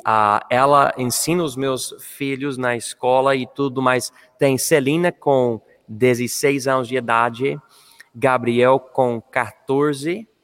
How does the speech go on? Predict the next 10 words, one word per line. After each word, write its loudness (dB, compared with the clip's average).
Elias 0
com 2
doze, 2
Christian 0
com -4
onze -2
e -2
Mariah 2
com -4
oito. -4